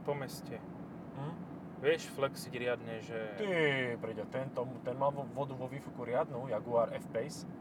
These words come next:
Speaker 1: A bol to F-Pace alebo E-,
Speaker 2: Fuck Pace.
Speaker 1: E-Pace? Nebol to ten menší?
Speaker 2: Ne, toto bol ten veľký.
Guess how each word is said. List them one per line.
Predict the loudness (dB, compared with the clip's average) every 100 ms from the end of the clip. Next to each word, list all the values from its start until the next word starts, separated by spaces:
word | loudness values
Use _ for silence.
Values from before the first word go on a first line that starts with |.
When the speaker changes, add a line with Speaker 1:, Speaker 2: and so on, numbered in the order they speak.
| -10 -8 -2
Speaker 1:
A |
bol | 0
to | 2 0
F-Pace | 0 -2 0
alebo | 4 4 4 0
E-, | -2 2
Speaker 2:
Fuck | 2 2
Pace. | 0 -6 -6 -4
Speaker 1:
E-Pace? | -4 -4 -6 -6 -8 -10 -10 -12 -12 -12 -12 -10 -10 -10 -10
Nebol | -6 -4
to | -2
ten | -4
menší? | -4 -4 -4 -6 -6
Speaker 2:
Ne, | -4 -2 -2
toto | -4 -8
bol | -6
ten | -6
veľký. | -8 -8 -10